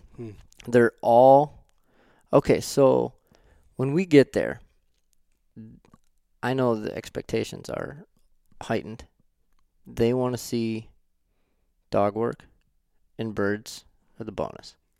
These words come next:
Speaker 1: Hmm.
Speaker 2: And, and when we get there, they're, they're getting both. They're getting both, and, um,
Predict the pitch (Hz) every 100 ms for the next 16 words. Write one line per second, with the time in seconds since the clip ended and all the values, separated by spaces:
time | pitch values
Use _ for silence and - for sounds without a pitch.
0 | - 107 98 _ _ _ _ _ _ _
1 | _ - 123 117 110 - _ _ 117 107
2 | 110 110 110 127 - 101 101 104 - _
3 | - _ - 117 113 120 131 123 120 -
4 | - _ _ _ _ _ - 107 117 113
5 | 123 127 117 110 107 117 - - - _
6 | _ _ _ _ _ _ _ _ _ _
7 | 123 127 139 120 113 120 - - 120 117
8 | 110 110 104 107